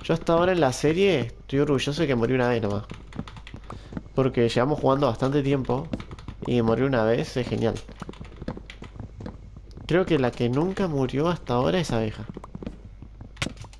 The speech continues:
Que bueno, yo también la, la recuidé. La recuidé, le di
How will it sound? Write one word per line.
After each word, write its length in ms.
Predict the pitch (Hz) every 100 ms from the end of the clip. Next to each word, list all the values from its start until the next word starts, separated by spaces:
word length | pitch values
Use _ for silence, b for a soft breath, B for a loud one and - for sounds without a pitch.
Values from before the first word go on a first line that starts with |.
| -
Que 100 | -
bueno, 220 | 120 123 110
yo 120 | 127
también 340 | 113 113 127
la, 280 | 127 101 -
la 100 | -
recuidé. 300 | - 117 120 123 - - - - - - 95 120 78 - - - - - - - -
La 120 | - 131
recuidé, 400 | 120 120 120 117
le 100 | 120
di 240 | 117 123